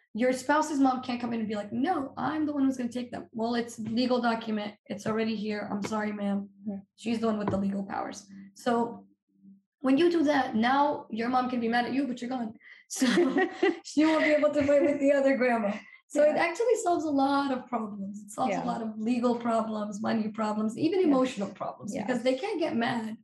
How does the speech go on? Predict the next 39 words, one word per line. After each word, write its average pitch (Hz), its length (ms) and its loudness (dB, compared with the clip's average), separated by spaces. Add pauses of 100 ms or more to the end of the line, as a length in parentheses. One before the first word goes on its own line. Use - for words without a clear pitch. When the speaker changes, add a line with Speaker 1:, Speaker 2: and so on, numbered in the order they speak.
(400)
Speaker 1:
at 226 160 -2
the 254 60 -2
Speaker 2:
Right. 247 60 -4
Speaker 1:
person 262 300 2
that 226 120 -2
was 220 140 -4
named 226 240 -2
in 214 80 -6
the 214 80 -4
will. 202 160 -2
They 247 140 -2
were 359 80 -2
named. 339 320 0
What 233 80 -4
are 269 40 -4
they 294 100 -2
supposed 277 260 -6
to 302 80 -6
do 277 60 -4
about 220 200 -8
it? - 80 -16 (140)
Speaker 2:
Yeah. 196 260 -6
Speaker 1:
And 262 180 4
they 302 80 2
can 311 120 0
at 285 100 0
least 277 240 -2
foster 262 480 -2 (120)
a - 40 -10
collaborative 226 560 -2
relationship. 196 580 -8
Maybe 226 220 -2
the 254 80 -2
kids 254 240 -2
visit 247 260 -4
you 220 120 -2
once 214 260 -6
a 208 80 -8
week. 180 240 -8